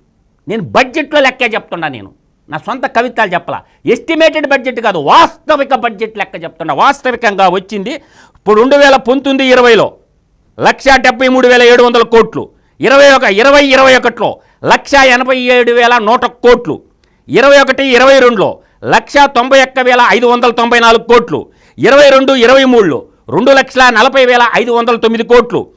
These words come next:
<coughs> రెండు వంద, ఆ, ఇరవై మూడు ఇరవై నాలుగు ఫైనాన్షియల్ ఇయర్లో లక్షా ఎనభై ఎనిమిది వేల మూడు వందల ఇరవై నాలుగు కోట్లు.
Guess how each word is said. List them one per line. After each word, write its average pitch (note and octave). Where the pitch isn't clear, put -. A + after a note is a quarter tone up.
<coughs> -
రెండు A#3+
వంద, C4+
ఆ, D#3+
ఇరవై C4+
మూడు C4+
ఇరవై C4
నాలుగు B3+
ఫైనాన్షియల్ A#3+
ఇయర్లో A#3
లక్షా B3
ఎనభై B3
ఎనిమిది A#3+
వేల A3+
మూడు C4
వందల A#3
ఇరవై G#3
నాలుగు F#3
కోట్లు. G3+